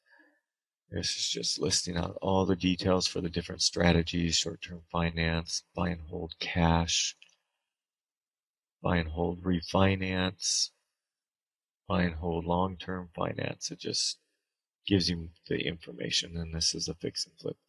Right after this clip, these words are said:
cash. Then you go back here. All right. So that is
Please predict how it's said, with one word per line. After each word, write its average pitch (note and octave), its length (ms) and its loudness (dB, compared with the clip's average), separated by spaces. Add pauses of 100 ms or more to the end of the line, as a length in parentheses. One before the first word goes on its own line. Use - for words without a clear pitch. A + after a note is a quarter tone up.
(120)
cash. - 560 -6 (1700)
Then E2+ 120 -10
you E2 100 -14
go E2+ 80 -14
back - 220 -6
here. A2+ 320 -6 (2000)
All F2+ 140 10
right. A2 260 8 (960)
So G2 260 4
that G#2+ 480 12
is G2+ 640 6